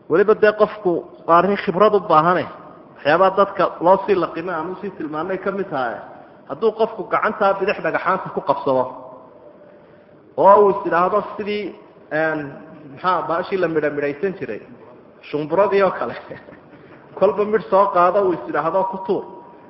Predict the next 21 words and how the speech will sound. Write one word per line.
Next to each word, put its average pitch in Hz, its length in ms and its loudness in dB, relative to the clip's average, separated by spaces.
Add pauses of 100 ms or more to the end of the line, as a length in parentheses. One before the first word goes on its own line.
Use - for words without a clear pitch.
(140)
Dabeedna 170 300 -2
midh 208 180 -2
la 214 200 0
soo 202 140 4
baxo 175 320 -4
ku 202 80 -2 (100)
tuur. 165 180 0 (340)
Waa 170 120 2
laga 175 180 2
tuurayaa 165 420 2
waxa, 151 200 0
waa 156 120 0
laga 175 160 0
daadinaya 160 400 -2
intoo 160 180 -2
la 131 140 -4
jiiro. 117 280 -8 (800)
Leanna 202 240 0
waqtiga 214 440 -2
aad 127 240 -4
tuurayso, 160 500 -2